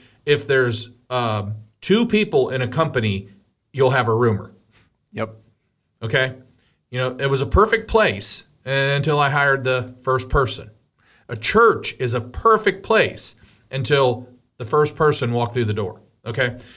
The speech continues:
Speaker 1: So if you have two people, you're gonna have a rumor, and you need to know, um,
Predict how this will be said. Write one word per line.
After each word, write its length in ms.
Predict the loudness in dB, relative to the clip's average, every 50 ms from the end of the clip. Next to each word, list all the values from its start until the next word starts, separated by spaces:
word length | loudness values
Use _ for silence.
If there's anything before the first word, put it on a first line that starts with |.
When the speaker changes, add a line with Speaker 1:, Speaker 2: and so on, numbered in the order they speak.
| -14 -10
Speaker 1:
So 460 | 0 2 4 4 4 4 2 -2 -8 -16 -20 _ _ _ _ _ _ _ _ _ _ _ _ _ _ _ _ _ _ _ _ _ _ _
if 180 | -6 -6 -4 -2
you 160 | 2 2 4
have 220 | 4 4 2 2 0
two 200 | 0 0 0 2
people, 500 | 2 2 2 2 -2 -6 -10 -12 -16 _ _ _ _ _ _ _ _ _
you're 220 | -4 0 2 2
gonna 260 | 4 4 2 2 2 0
have 280 | 0 0 0 0 0
a 60 | 2
rumor, 420 | 2 4 4 4 2 0 -2 -6 -12 -18 _ _ _ _ _ _
and 220 | -6 -4 -4 -2 -2
you 120 | -2 -2 -2
need 180 | -2 -2 -4 -6
to 60 | -4
know, 400 | -2 0 2 2 0 0 -2 -6 -10 -16 -20 -20 _ _ _ _ -4
um, 580 | -2 0 0 0 0 0 0 0 -2 -4 -8